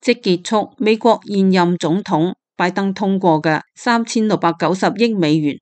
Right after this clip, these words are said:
通脹削減法案資金支持。佢喺國會山莊會見咗立法者，討論削減聯邦機構同項目規模、削減好多共和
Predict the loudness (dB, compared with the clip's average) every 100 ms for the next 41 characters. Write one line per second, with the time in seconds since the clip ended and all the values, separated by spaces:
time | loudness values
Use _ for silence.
0 | _ -2 2 2 2 2 0 -2 -2 -4
1 | -4 -2 -2 0 0 0 -2 -4 -2 -2
2 | 0 -2 -2 -8 _ -4 0 0 2 0
3 | 2 0 0 -2 0 2 2 2 0 0
4 | 0 0 0 0 -2 -2 -4 -4 -2 -2
5 | -4 _ 2 4 6 4 2 2 2 2
6 | 4 4 4 4 4 2 2 0 2 2
7 | 2 0 _ 0 2 2 2 2 2 0
8 | 2 4 6 6 2 _ -6 0 0 2
9 | 2 4 2 0 4 4 4 4 2 0